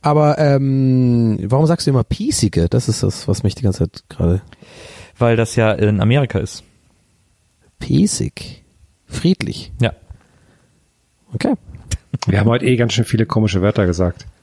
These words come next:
Speaker 3: Was, äh, wie war vorhin das, äh, was ist die Serie? Die hat viel gekostet. Wie hast du das genannt?
Speaker 2: Production Value.
Speaker 3: Production Value. Ist sehr
Speaker 2: Ja.
Speaker 3: high. Ich habe heute gelernt, was ein Smurf ist. Ist aus dem
Speaker 2: Das ist
Speaker 3: Gaming.
Speaker 2: Schlumpf.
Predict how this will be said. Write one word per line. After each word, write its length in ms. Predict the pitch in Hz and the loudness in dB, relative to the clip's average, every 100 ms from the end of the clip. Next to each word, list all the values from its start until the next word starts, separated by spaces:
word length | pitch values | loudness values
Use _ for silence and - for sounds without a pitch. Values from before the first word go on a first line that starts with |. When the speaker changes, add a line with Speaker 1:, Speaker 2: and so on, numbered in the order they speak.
| _ _ _ _ - | _ _ _ _ -2
Speaker 3:
Was, 320 | 113 - - | -2 -2 -2
äh, 140 | 127 | 0
wie 120 | 123 165 | 2 2
war 100 | 151 | 2
vorhin 260 | 135 156 | 2 2
das, 200 | 151 139 | 2 0
äh, 140 | - 120 | -2 -2
was 340 | 127 120 135 170 | 0 0 2 0
ist 180 | - | -2
die 40 | 135 | -2
Serie? 560 | 120 131 147 175 185 - | 2 2 2 2 0 0
Die 80 | 113 | -2
hat 100 | - | 0
viel 140 | 139 | -2
gekostet. 520 | 135 - 147 - 143 | 0 0 -2 -2 -2
Wie 140 | 120 135 | 2 2
hast 140 | - | 2
du 40 | |
das 160 | 143 143 | -2 0
genannt? 360 | 151 151 180 - _ _ _ _ _ _ _ _ _ _ _ - - - _ | 0 2 0 -2 _ _ _ _ _ _ _ _ _ _ _ -20 -20 -20 _
Speaker 2:
Production 580 | - 117 113 - - 160 | -4 0 0 0 0 2
Value. 340 | 98 95 92 92 | 4 2 2 -2
Speaker 3:
Production 580 | - 107 107 - 95 | -2 0 0 -2 -2
Value. 340 | 87 85 90 90 _ _ _ _ - | 0 0 0 -4 _ _ _ _ -6
Ist 180 | 101 - | -4 0
sehr 140 | 110 | 0
Speaker 2:
Ja. 60 | 90 | 2
Speaker 3:
high. 340 | 101 98 85 _ _ - - | 2 0 -2 _ _ -20 -6
Ich 140 | 123 156 | -2 0
habe 100 | 139 | 0
heute 160 | 147 | 0
gelernt, 280 | 127 120 135 | 0 0 0
was 80 | 123 | -2
ein 100 | 104 | -4
Smurf 460 | - 110 123 135 | 0 2 2 0
ist. 320 | - 90 - - _ _ _ _ _ _ - | -4 -10 -12 -20 _ _ _ _ _ _ -8
Ist 100 | - | -6
aus 120 | 101 | -2
dem 100 | 110 | 0
Speaker 2:
Das 80 | 110 | 2
ist 60 | |
Speaker 3:
Gaming. 200 | 117 101 | 2 0
Speaker 2:
Schlumpf. 480 | 92 139 156 107 - | 0 0 -2 -4 -10